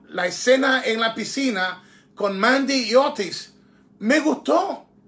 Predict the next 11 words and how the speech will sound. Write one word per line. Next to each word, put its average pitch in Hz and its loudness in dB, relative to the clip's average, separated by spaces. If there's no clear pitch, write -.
me 226 -4
gustó, 285 -6
porque 220 -2
es - -8
como 262 0
un 285 -4
imposible, 240 -4
un 202 -8
gordito 247 -2
de 220 -2
momento 220 -6